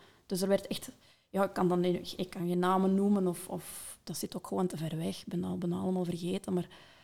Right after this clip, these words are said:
ik herinner me dat er dan gelobbyd werd van... Ah ja, als er zo-, zoveel van een stof vrijkomt en dat is gevaarlijk voor mensen, dan zouden die handschoenen moeten aandoen.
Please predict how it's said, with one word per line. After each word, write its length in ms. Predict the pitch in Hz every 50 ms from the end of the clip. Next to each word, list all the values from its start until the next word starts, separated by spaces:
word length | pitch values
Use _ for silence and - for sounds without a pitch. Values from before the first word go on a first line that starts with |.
| - _
ik 140 | - - -
herinner 300 | - 180 185 202 208 190
me 80 | 190 196
dat 180 | 190 180 185
er 60 | 185
dan 180 | 185 190 180 180
gelobbyd 440 | 180 175 175 185 190 214 214 214 -
werd 220 | 202 208 208 -
van... 180 | - 185 185 -
Ah 140 | - 208 214
ja, 140 | 208 214
als 140 | - - 185
er 80 | 196 180
zo-, 100 | 175 180 -
zoveel 460 | - 175 175 185 214 214 220 233 226 214
van 120 | 214 202
een 80 | 185 180
stof 240 | 180 - - 214
vrijkomt 640 | - - - 180 185 202 208 - - 214 214 214 214 -
en 140 | - - 185
dat 120 | 180 175
is 120 | 180 180 -
gevaarlijk 460 | - 160 160 185 196 214 226 220 -
voor 140 | - 196 190
mensen, 420 | 190 202 214 214 214 - 208 196 - - - - - -
dan 120 | - - 180
zouden 260 | 175 190 190 185 180
die 100 | 180 165
handschoenen 540 | - 170 180 202 220 - - 247 233 226 226
moeten 260 | 226 220 - 226 220
aandoen. 520 | 220 220 220 226 226 233 240 247 254 254